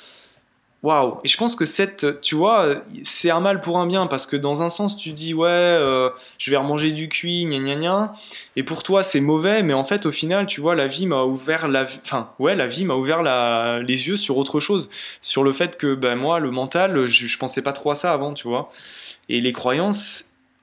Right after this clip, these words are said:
les croyances sont pour moi la base de la base, euh, en termes de,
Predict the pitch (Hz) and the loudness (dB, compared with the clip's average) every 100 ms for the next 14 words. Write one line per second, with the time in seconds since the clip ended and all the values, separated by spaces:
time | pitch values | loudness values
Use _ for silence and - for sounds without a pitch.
0 | _ - 127 120 - 143 190 - - 135 | _ -10 -6 -4 0 0 0 -2 -4 -6
1 | 131 - 127 139 160 120 135 180 165 127 | -6 -8 -4 -2 0 2 2 2 0 0
2 | 120 120 156 175 127 - - - - - | 0 2 2 0 -4 -12 -20 -18 -18 -18
3 | - 117 113 113 120 160 160 127 120 117 | -10 -4 -2 -2 -2 -2 0 -2 0 0
4 | 117 113 110 110 | 0 -2 -2 -6